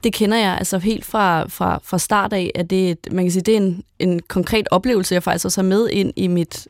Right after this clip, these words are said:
i mit moderskab, at, øh, at, øh, at jeg var, at jeg hellere ville under min fødsel, øh, faktisk dø, end ikke at være hos mit barn. Altså, at jeg... Øh, øh,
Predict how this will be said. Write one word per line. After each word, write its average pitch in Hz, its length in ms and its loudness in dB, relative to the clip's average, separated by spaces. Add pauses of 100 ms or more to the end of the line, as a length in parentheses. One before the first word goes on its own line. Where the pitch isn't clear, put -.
i 185 100 0
mit 175 160 2
moderskab, 190 760 2
at, 160 220 -2
øh, 160 220 0 (640)
at, 170 260 0
øh, 151 340 2 (200)
at 165 160 2
jeg 156 160 4
var, 147 280 2 (880)
at 165 140 2
jeg 175 180 4 (140)
hellere 202 440 4
ville 175 300 2
under 185 240 0
min 180 140 2
fødsel, 185 540 0
øh, 165 360 0 (100)
faktisk - 560 -4
dø, 208 240 2
end 180 140 2 (100)
ikke 190 220 4
at 165 120 0
være 165 220 2
hos 170 380 -4
mit 170 220 -2 (340)
barn. 170 380 0 (180)
Altså, 185 300 -2
at - 220 -2 (220)
jeg... 170 180 0 (220)
Øh, 170 280 -2 (1120)
øh, 175 340 0